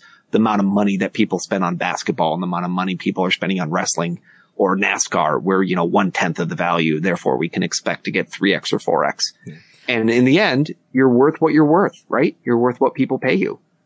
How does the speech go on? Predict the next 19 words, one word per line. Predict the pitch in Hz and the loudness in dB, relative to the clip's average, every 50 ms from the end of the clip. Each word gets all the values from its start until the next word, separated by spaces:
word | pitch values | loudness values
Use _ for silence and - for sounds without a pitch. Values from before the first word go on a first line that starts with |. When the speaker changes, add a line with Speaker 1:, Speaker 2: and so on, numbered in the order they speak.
| _ _ _ _ _ _ | _ _ _ _ _ _
Speaker 1:
And, | - 110 110 107 104 104 | -4 -2 0 0 0 2
um, | 110 107 104 104 101 101 101 98 - _ | 0 0 2 0 -2 -2 -4 -8 -8 _
viewers, | 127 120 131 151 151 147 135 123 143 | 0 4 6 6 6 6 4 2 -4
viewership | - 127 117 131 147 147 147 139 151 156 - | -10 -2 2 4 6 6 6 4 2 0 0
alone | 131 117 120 131 131 117 113 107 | 2 2 2 2 2 0 0 0
doesn't | 110 110 104 - 117 101 - | 0 -2 0 -2 -4 -6 -4
tell | - 113 101 | -2 -2 -2
the | 98 95 | -2 -2
whole | 87 101 101 98 | -4 -4 -8 -6
story. | - - 113 87 76 82 71 | -4 -2 -2 -2 -2 -4 -8
It's | - - - | -12 -16 -6
demographics | - 101 85 80 - - 95 95 87 87 - 95 90 - - - - - _ _ - | -4 -4 -4 -4 -4 -2 -2 -2 -2 -2 -4 -4 -6 -6 -6 -12 -12 -14 _ _ -14
and | 85 85 85 85 85 85 82 - _ | -14 -12 -10 -10 -12 -12 -14 -16 _
it's, | _ 85 85 78 - _ - - - - - - _ | _ -8 -8 -8 -10 _ -10 -10 -10 -10 -10 -12 _
you | - 104 | -8 -8
know, | 95 85 - | -6 -6 -6
advertising, | - 98 101 98 101 90 - 104 104 101 98 101 101 98 95 95 95 - _ - - - - - _ _ _ | -4 -4 -4 -4 -6 -6 -4 -4 -2 -2 -2 -4 -6 -6 -6 -8 -10 -12 _ -20 -20 -20 -20 -20 _ _ _
um, | - 95 92 92 90 90 92 - | -2 0 0 0 0 -2 -4 -8
capabilities, | - - 143 - 85 90 98 101 98 98 98 95 98 98 92 - | -4 -4 -4 -4 -2 0 0 2 2 2 2 0 0 -2 -2 -4